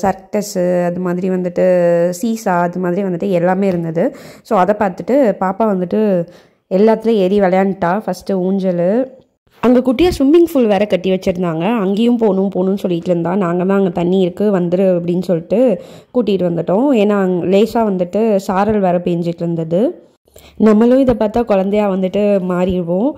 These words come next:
So நானும் கொஞ்ச நேரம் உட்காந்து ஊஞ்சல்லாம் ஆடிட்டு தான் வந்தேன்.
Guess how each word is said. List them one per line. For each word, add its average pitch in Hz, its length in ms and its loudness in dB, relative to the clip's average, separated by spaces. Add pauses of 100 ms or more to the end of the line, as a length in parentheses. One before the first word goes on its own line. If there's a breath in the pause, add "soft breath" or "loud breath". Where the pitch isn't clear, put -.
(180 loud breath)
So - 180 -4
நானும் 190 300 0
கொஞ்ச 202 160 2
நேரம் 185 300 0
உட்காந்து 190 520 0
ஊஞ்சல்லாம் 185 400 0
ஆடிட்டு 165 220 -4
தான் 175 120 -2
வந்தேன். 165 500 -4